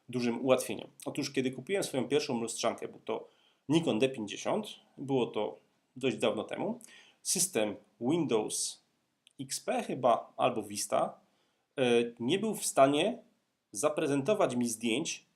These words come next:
które były zaszyte w tym domyślnym formacie nef.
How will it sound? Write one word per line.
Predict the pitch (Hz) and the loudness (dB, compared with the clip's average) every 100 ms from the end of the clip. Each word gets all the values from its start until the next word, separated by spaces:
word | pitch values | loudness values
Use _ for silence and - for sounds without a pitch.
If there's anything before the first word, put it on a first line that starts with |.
| _ | _
które | _ - 185 | _ -4 -2
były | 151 131 151 170 - | -2 -2 -2 -2 -8
zaszyte | 98 110 - 180 165 | -8 -6 -4 -4 -6
w | - | -4
tym | 127 | -4
domyślnym | 120 117 135 160 | -2 -2 -4 -8
formacie | - 110 113 - 120 120 - _ _ | -6 -4 -4 -2 -2 -2 -6 _ _
nef. | 113 - | -4 -4